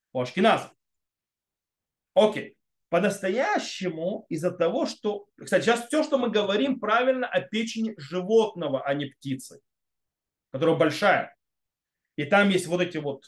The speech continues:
трубки и так далее. По-настоящему, говорят, когда печень у животного отрезают, ее отделяют от, то, что называется, желчного пузыря, он там рядом. То есть вычищающий желчь. И когда его срезают, желчный пузырь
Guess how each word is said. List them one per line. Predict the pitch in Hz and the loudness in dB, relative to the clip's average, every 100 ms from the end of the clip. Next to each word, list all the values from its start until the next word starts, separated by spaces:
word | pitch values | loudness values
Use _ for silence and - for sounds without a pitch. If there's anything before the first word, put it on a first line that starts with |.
| - | 0
трубки | 202 214 - | 2 2 -2
и | 143 | -4
так | 139 131 | -2 -2
далее. | 123 95 71 _ _ _ _ _ _ _ _ _ _ _ _ _ _ _ _ _ _ _ _ _ _ - | 0 -2 -6 _ _ _ _ _ _ _ _ _ _ _ _ _ _ _ _ _ _ _ _ _ _ 0
По-настоящему, | 170 185 208 262 - 285 | 4 4 4 4 4 2
говорят, | 233 233 - | 4 4 4
когда | 196 175 254 | 0 4 2
печень | 277 - 277 254 240 220 | 2 0 -4 -4 -6 -8
у | |
животного | 147 196 247 277 208 196 | -6 -2 -2 0 0 0
отрезают, | 175 - 170 139 320 214 175 - _ _ _ _ | -2 -4 -4 2 2 4 0 -2 _ _ _ _
ее | 170 247 | -2 4
отделяют | 269 151 131 180 202 262 254 240 - _ | 4 4 -2 0 4 6 6 4 -2 _
от, | 185 214 220 | 2 2 2
то, | 214 | -4
что | 180 | -10
называется, | 160 156 202 208 160 | -10 0 2 2 -2
желчного | 170 196 190 175 | -2 -4 -2 -2
пузыря, | - 143 165 175 | -2 -6 -2 0
он | 127 | 0
там | 113 135 | -2 0
рядом. | 147 120 - _ _ _ _ _ _ _ _ | 0 0 -8 _ _ _ _ _ _ _ _
То | 123 | -14
есть | 120 | -12
вычищающий | 127 151 151 143 139 | -4 -2 0 -2 -6
желчь. | 127 110 110 - _ _ _ _ - | -6 -6 -8 -18 _ _ _ _ -6
И | 135 | 0
когда | 180 180 262 | 2 4 4
его | 247 226 | 6 4
срезают, | - 202 196 214 233 165 139 | 4 2 4 4 4 4 0
желчный | 185 180 151 | -6 -6 -10
пузырь | - 170 | -6 -4